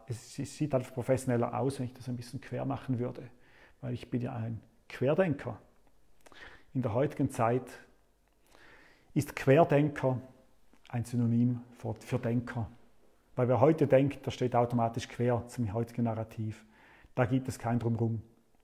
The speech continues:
So, jetzt schaue ich noch schnell, ob er was geschrieben hat, das, auf das ich, äh, eingehen kann. Ich nehme also jetzt gerade die neuesten zuerst.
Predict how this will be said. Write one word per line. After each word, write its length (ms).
So, 280
jetzt 240
schaue 160
ich 80
noch 80
schnell, 180
ob 100
er 120
was 120
geschrieben 340
hat, 200
das, 180
auf 140
das 220
ich, 160
äh, 140
eingehen 400
kann. 200
Ich 160
nehme 220
also 160
jetzt 100
gerade 140
die 80
neuesten 340
zuerst. 580